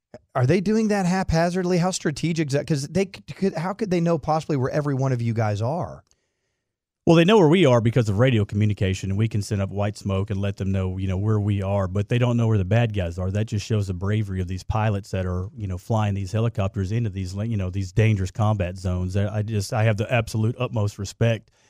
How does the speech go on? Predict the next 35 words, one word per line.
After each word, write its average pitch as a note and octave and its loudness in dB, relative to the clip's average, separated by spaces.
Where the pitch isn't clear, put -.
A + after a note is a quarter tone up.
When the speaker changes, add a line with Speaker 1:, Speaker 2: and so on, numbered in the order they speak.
Speaker 2:
I A2+ 4
would C3+ 8
rather A#2 6
be B2+ 4
on A#2+ 6
the A2 4
ground, A2+ 4
you A#2 2
know, G#2+ 6
shooting A#2+ 0
at G#2 0
the G2 -4
bad A#2+ 2
guy G2+ 0
than G2 -2
just G2 -6
be A#2 0
in A2 0
the G2 -6
air A#2 0
in G2 -2
this F#2+ -2
big G#2+ 2
old A2+ 4
elephant A2 0
with F#2+ -4
rotors G2+ 0
that's G#2 2
very A#2 2
easy A#2 2
to G#2 0
be, G2+ 0
you G#2 -2
know, G2 0
a, G2+ -4